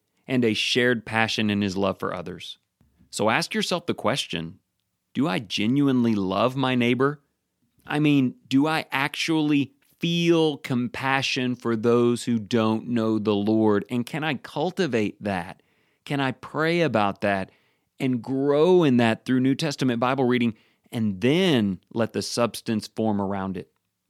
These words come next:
The third case was Matthew twelve, where the Pharisees were attacking brethren. I don't want to take too much time on this,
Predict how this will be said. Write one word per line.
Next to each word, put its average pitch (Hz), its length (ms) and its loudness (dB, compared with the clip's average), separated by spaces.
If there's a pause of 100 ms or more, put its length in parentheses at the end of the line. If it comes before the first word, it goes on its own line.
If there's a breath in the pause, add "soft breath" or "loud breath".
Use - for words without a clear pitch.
(720)
The 139 100 2
third 180 280 0
case 135 320 0
was 113 120 -2
Matthew 113 360 0
twelve, 113 640 2 (140)
where 123 180 0
the 117 80 0
Pharisees 127 560 0
were 113 100 0
attacking 110 520 -2
brethren. 98 500 -2 (680)
I 196 120 0
don't 160 140 2
want 110 120 0
to 101 60 -4
take 104 260 -2
too 113 140 0
much 104 240 -2
time 107 240 0
on 104 160 2
this, 107 340 -2